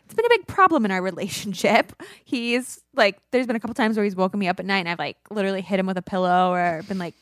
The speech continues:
<laughs> like, "You're snoring. You woke me up." Um, he's like, "Send him to me." So I, so I'm like, "Okay."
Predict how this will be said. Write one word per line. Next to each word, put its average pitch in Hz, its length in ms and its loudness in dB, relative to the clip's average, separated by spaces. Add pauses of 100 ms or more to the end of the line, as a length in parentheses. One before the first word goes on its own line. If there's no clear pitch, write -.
(120)
<laughs> 214 240 -6
like, 226 260 -6 (260)
"You're 370 180 2
snoring. 480 460 4
You 427 80 -2
woke 415 180 -2
me 392 80 -14 (120)
up." 453 180 -6 (540)
Um, 214 440 0 (400)
he's 226 160 -4
like, 254 120 -4
"Send 294 260 0
him 285 120 -4
to 214 120 -8
me." 170 200 -12 (420)
So - 120 -6
I, 202 120 0 (180)
so - 80 -16
I'm 190 80 -6
like, 175 140 -14
"Okay." - 260 -20